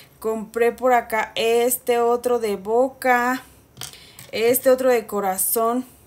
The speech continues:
pero de otro color. Están tan pequeños que no los pueden agarrar.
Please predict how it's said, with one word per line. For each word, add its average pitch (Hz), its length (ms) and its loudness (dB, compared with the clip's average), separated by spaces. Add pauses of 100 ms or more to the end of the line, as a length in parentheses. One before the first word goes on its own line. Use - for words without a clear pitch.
(480)
pero 202 200 -4
de 208 80 -2
otro 220 240 -6
color. 208 440 -2 (560)
Están 247 280 -2
tan 269 160 2
pequeños 247 400 -2
que 254 100 -6
no 226 100 -4
los 240 120 -6
pueden 233 220 -8
agarrar. 214 340 -8